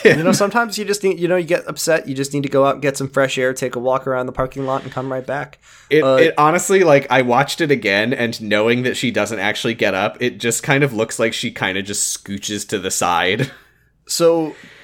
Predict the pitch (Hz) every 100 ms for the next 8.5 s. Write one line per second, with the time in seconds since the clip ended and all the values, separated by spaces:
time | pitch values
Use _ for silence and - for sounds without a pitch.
0 | - 143 170 180 196 175 190 190 151 139
1 | 156 180 160 156 143 - 160 156 160 147
2 | 170 151 - 143 127 127 139 160 170 139
3 | 113 101 117 139 147 151 156 160 120 90
4 | 80 _ _ - 156 156 165 165 135 139
5 | 139 143 139 135 131 117 - 123 117 123
6 | 127 - 117 113 113 - 123 110 135 127
7 | 117 113 110 117 123 110 - 113 107 101
8 | 98 98 101 104